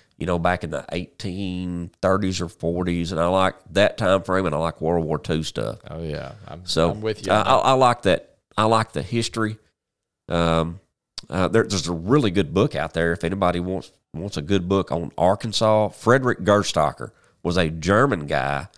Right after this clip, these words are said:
Speaker 1: who came to Arkansas in, I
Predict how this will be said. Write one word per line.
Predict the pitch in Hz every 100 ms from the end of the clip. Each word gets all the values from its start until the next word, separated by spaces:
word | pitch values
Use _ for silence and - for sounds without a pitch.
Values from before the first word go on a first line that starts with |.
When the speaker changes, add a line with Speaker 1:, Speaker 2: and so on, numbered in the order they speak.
| _ _ _ _ _ _
Speaker 1:
who | 92
came | - - 113 156
to | 143
Arkansas | 127 160 - 85 - 71 65 78 101 _ _ _ _ _ _ _ _ _ _ -
in, | 110 110 107 101 95 85
I | -